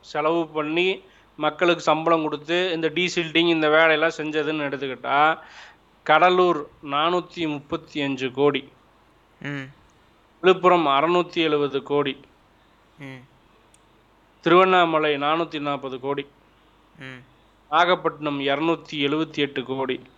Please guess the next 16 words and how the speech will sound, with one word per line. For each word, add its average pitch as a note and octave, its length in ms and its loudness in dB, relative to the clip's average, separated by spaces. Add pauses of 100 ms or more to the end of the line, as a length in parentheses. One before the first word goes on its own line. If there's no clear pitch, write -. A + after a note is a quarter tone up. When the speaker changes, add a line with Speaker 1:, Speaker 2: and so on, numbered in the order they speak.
(160)
Speaker 1:
சிவகங்கை D#3+ 840 2
இருநூத்தி D3 540 -2
அறுபத்தி D3+ 500 -4
மூணு C3+ 340 -2
கோடி, C3+ 300 0 (440)
திண்டுக்கல் E3 500 2
இருநூத்தி D#3 480 0
தொண்ணூத்தி D#3+ 480 -2
அஞ்சு C3 240 -4
கோடி. C3+ 300 0 (2000)
இதுல D3+ 320 6
வேலைன்னு G#3 560 6
பார்த்துக்கிட்டோம்னா E3 920 -2
அதே D3+ 460 -2 (120)
respectively D#3+ 800 -4
கடலூர் D#3 640 0